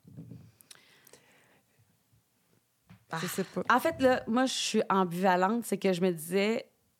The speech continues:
Speaker 1: faire exemple,
Speaker 2: Est-ce qu'on réserve deux matins à des places, puis l'après-midi, on va aux deux autres places, tu sais, euh,
Speaker 1: Mais puis on peut faire des allers-retsors, là.
Speaker 2: Ou est-ce que
Speaker 1: Tu sais.
Speaker 2: on réserve, admettons, Magic Kingdom le samedi, puis on fait Magic, après ça, on va se baigner un peu,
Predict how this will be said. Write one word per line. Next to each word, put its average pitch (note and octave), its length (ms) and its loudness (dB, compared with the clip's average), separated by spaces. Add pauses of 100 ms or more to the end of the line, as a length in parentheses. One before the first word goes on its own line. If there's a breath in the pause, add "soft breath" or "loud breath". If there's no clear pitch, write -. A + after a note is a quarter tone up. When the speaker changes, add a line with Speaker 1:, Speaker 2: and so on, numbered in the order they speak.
(300)
Speaker 1:
faire C4 440 2
exemple, G#3 680 0 (1500 loud breath)
Speaker 2:
Est-ce G#3 180 0
qu'on C4 200 2
réserve A3 560 2
deux G#3 180 2
matins G3+ 560 -2
à E3+ 80 -2
des F3+ 160 -4
places, F#3 380 -4
puis G3+ 100 -10
l'après-midi, F3 400 -6
on F3+ 140 -2
va E3+ 100 -4
aux E3+ 140 -4
deux E3+ 320 -6
autres D#3 180 -10
places, D3+ 480 -10
tu G3 80 -6
sais, G3 60 -4
euh, F3 160 -4 (160)
Speaker 1:
Mais G3+ 120 4
puis G3+ 140 2
on F3+ 60 4
peut E3+ 100 -2
faire A#3 140 2
des A3+ 120 -2
allers-retsors, G3 540 4
là. C#4+ 140 6
Speaker 2:
Ou E4+ 200 2
est-ce G#3+ 300 0
que C4+ 360 2
Speaker 1:
Tu E4+ 60 2
sais. F4 60 2
Speaker 2:
on G#3+ 80 4
réserve, G#3+ 380 0
admettons, G#3+ 340 0
Magic A3 420 0
Kingdom G#3+ 340 0
le G#3 140 2
samedi, F#3 460 -2
puis A#3 140 0
on F#3+ 80 0
fait G3+ 160 -2
Magic, G3 640 0
après F#3+ 160 -4
ça, G3+ 200 -2
on F#3+ 60 0
va F#3+ 100 -2
se F3+ 60 -8
baigner F#3 320 0
un F3 40 -6
peu, G3+ 360 0